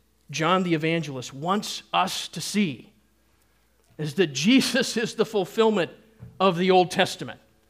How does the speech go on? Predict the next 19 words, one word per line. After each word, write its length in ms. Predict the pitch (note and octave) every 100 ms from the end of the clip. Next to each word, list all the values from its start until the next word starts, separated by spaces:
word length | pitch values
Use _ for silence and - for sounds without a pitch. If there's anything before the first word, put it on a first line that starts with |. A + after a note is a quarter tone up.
| _ _ _
who 180 | G3 G3+
is 140 | F#3
bringing 580 | C#3+ F#3 A#3 A#3 A#3 A3+ - - _ _
the 160 | - F#3
new 160 | G3 G#3+
covenant. 600 | - F#3 C#3 B2 - - _ _ _ _ _ _ _ _ -
In 300 | A#3+ B3+ F#3+
this 240 | D#4 -
nighttime 680 | A3 B3+ D#4 - C4+ B3+ A3+
visit 520 | F3 C4+ D3+ D3 - -
with 160 | F3+ G3
Nicodemus, 540 | G#3+ G#3 A3 D#3 - - _
Jesus 480 | D3+ A3+ E4+ F4 -
claims 840 | - F#4 F#4+ A#3 E3+ F#3 A#3+ - - _ _ _ _ _ _ _
to 100 | -
fulfill 380 | G3+ A3 A#3+ A#3+
the 100 | G#3+
Old 200 | A3 A#3
Testament 720 | - E4+ - D3+ B2+ F3+ -